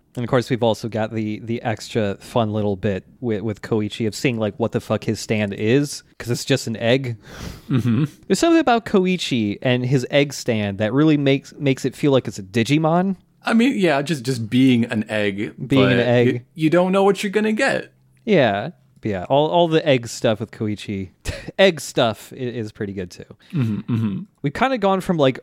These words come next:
Speaker 1: one mystery of, uh, Angelo to, ooh, the mystery of the arrow to, uh, <laughs> like, almost restarting the mystery of the arrow again, 'cause we got to see it, and now it's gone again.
Speaker 2: Right, right. Now, now we see the full shape, at least, uh, the, the next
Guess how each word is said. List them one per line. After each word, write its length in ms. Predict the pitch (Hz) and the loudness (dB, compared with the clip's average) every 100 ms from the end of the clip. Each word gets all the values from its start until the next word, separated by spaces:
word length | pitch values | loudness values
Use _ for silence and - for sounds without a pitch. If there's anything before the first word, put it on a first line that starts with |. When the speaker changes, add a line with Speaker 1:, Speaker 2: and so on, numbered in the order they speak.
| _ | _
Speaker 1:
one 360 | - 107 131 160 | -12 0 0 2
mystery 600 | 165 160 - 156 156 165 165 | 0 0 0 2 2 0 -2
of, 360 | 123 113 110 110 | 0 2 2 -2
uh, 100 | - - - | -10 -8 0
Angelo 560 | 131 131 135 127 120 | 0 2 4 6 4
to, 420 | 117 - 120 107 - | 2 0 2 2 2
ooh, 220 | 156 185 117 | 4 4 4
the 80 | 123 | 0
mystery 300 | 135 - 131 | -2 0 0
of 60 | |
the 120 | 123 | 0
arrow 300 | 139 135 117 110 | 2 2 2 0
to, 440 | - 120 107 - | 0 0 0 -2
uh, 120 | - 127 - | -2 -2 -4
<laughs> 160 | - - | -10 0
like, 340 | 135 117 - _ | 0 0 -4 _
almost 280 | - 156 147 | 0 0 0
restarting 760 | 127 143 156 - 139 123 151 180 | -2 -2 0 0 2 4 4 2
the 80 | |
mystery 360 | 185 185 - 190 | 2 2 0 0
of 60 | 185 | 0
the 120 | 180 | 2
arrow 240 | 175 185 | 4 4
again, 260 | 175 180 180 | 4 2 0
'cause 160 | 180 | -2
we 60 | 135 | -2
got 160 | 180 208 | -2 -2
to 60 | |
see 300 | 131 - 285 | -6 -2 2
it, 160 | 175 - | 2 0
and 100 | 151 | -4
now 120 | 147 | 0
it's 100 | 143 | 0
gone 240 | 113 123 175 | 2 2 2
again. 400 | 180 196 202 220 _ _ | 2 2 2 0 _ _
Speaker 2:
Right, 420 | 214 196 165 107 | -4 2 2 0
right. 200 | 113 104 | -2 -2
Now, 140 | 113 147 | 0 -2
now 180 | 147 165 | 0 0
we 160 | 180 | 0
see 200 | 170 185 | 0 2
the 100 | 143 | 2
full 400 | 131 - 160 135 | 0 0 2 2
shape, 460 | 120 - 110 85 - | 2 0 -2 -4 -10
at 140 | - 117 | -12 -4
least, 340 | 120 110 - | -2 -2 -6
uh, 260 | - 101 98 | -4 -2 -2
the, 200 | 92 117 | 0 -2
the 180 | 131 123 | 0 0
next 520 | 123 131 123 - - | 2 2 0 -4 -10